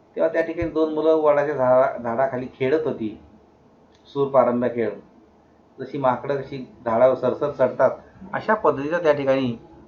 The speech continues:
अ, खेळ सुरू होता. महाराजांचं जन्मगाव कोणतं होतं,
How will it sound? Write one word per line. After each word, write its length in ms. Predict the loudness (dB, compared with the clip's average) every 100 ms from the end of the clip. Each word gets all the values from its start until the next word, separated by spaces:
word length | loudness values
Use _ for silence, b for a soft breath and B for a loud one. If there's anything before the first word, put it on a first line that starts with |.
| -14 -2
अ, 300 | 2 4 2 -2
खेळ 220 | -4 -2
सुरू 260 | -2 0
होता. 420 | 0 2 2 0 -6 -20 _ _ _ _ _ _ _ _ _ _ _ _ _ _ _ _ _ _ _ _ _ _ _ _ _ _ _ _ _ _ _ _ _ _ _ _ _ _ _ _ -2
महाराजांचं 440 | 2 2 0 -2
जन्मगाव 540 | -2 0 2 2 2
कोणतं 300 | 2 0 2
होतं, 380 | 0 4 4 2